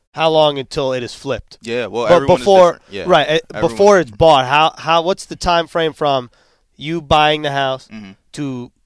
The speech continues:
Speaker 1: the house being on the market to be sold?
Speaker 2: Right,
Speaker 1: Like, how
Speaker 2: right.
Speaker 1: long is that process?
Speaker 2: Yeah, so everyone is, uh, everyone is different. So the house I was talking about before with the two weeks, again,
Speaker 1: Mm.
Speaker 2: it just happened to be
Speaker 1: That's
Speaker 2: pristine
Speaker 1: crazy.
Speaker 2: condition, c-,
Speaker 1: I got you.
Speaker 2: completely cosmetic. But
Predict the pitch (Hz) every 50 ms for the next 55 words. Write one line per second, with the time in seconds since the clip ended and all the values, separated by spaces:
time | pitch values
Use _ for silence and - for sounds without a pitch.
0 | _ _ _ _ - 139 139 131 127 117 - 139 139 139 - - 143 135 131 127
1 | 123 117 110 113 113 123 127 120 - - 107 - - 120 110 113 104 - - 120
2 | 110 98 90 - _ _ 107 113 107 104 - - 156 151 151 156 151 147 143 131
3 | 120 131 117 - - - 127 117 113 - 107 107 120 131 131 110 - 131 123 117
4 | 107 - - - - 123 135 147 147 135 135 127 120 110 98 _ _ _ _ -
5 | - 85 90 - 50 50 60 82 117 113 117 113 110 107 104 101 90 90 101 92
6 | 98 92 90 98 95 95 95 - - 110 113 117 110 - 104 104 98 98 - -
7 | 104 98 95 95 98 90 95 92 92 90 82 - _ _ _ _ _ _ _ -
8 | 95 - _ - 104 101 98 95 92 90 90 _ - 101 98 95 98 90 - -
9 | 90 85 90 87 82 82 82 95 98 - 92 87 - - - 90 90 90 - 92
10 | 92 87 87 87 90 90 90 87 87 85 _ - 139 135 - 87 - - 139 156
11 | 170 143 104 90 95 90 82 95 92 - - 95 87 87 87 82 67 - - -
12 | - 143 123 123 120 113 107 98 98 - - 117 113 104 101 - - 101 95 95
13 | 92 92 95 95 92 92 92 90 82 _ _ _ _ _ _ _ - 120 113 98